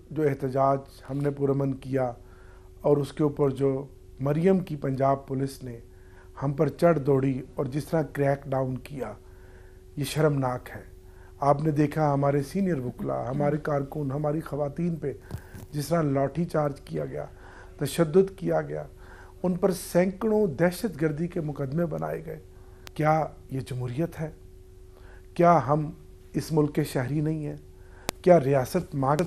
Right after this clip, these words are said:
माँ का दर्जा नहीं रखती? क्या हमें आईने पाकिस्तान एक पुरअमन एहतजाज करने की इजाज़त नहीं देती? क्या हमारे दौरे हुकूमत में इन्होंने जहाँ जहाँ भी एहतजाज किया, क्या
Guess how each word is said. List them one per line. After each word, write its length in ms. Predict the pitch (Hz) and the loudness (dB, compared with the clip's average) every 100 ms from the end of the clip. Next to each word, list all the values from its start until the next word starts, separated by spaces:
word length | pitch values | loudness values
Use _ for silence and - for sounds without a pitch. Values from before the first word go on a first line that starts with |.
| - | -2
माँ 220 | 139 135 151 | 0 2 2
का 100 | 175 | 2
दर्जा 340 | 156 156 160 | 2 0 0
नहीं 160 | 170 170 | 0 -2
रखती? 340 | 151 - 175 - - - - - - | -4 -8 -14 -14 -20 -20 -20 -20 -4
क्या 140 | - 196 | 8 8
हमें 320 | 139 151 180 202 139 | 8 4 2 2 0
आईने 280 | 156 185 185 | 2 2 2
पाकिस्तान 720 | - 143 139 151 160 165 175 - | 0 -2 -4 -4 -2 -2 -2 -6
एक 140 | 156 - - | -8 -8 -4
पुरअमन 640 | 175 - - 165 175 185 - | 0 0 0 0 2 0 0
एहतजाज 640 | 120 117 139 131 147 156 | -2 0 2 6 4 4
करने 300 | - 139 147 | 0 0 0
की 140 | 147 160 | -2 -2
इजाज़त 440 | 131 123 143 143 - | -2 0 0 -2 -2
नहीं 180 | 147 | 0
देती? 360 | 180 165 151 160 143 - - - - - - | 2 0 -2 -4 -8 -12 -16 -16 -16 -16 2
क्या 140 | 226 202 | 10 10
हमारे 440 | 143 151 156 240 | 10 8 10 10
दौरे 380 | 202 214 196 196 | 12 12 12 12
हुकूमत 420 | 170 151 147 143 147 | 10 8 2 2 2
में 120 | 151 | 0
इन्होंने 360 | 170 156 156 165 | 2 4 4 4
जहाँ 380 | 135 135 120 190 | 2 -2 2 2
जहाँ 300 | 151 143 131 | 2 0 -2
भी 80 | 165 | -6
एहतजाज 1080 | - - - - - 143 151 139 139 147 | -10 -16 -18 -16 -4 -2 2 6 6 6
किया, 260 | - 151 143 - - - - - - | -2 -4 -2 -4 -10 -18 -18 -14 2
क्या 200 | 165 | 4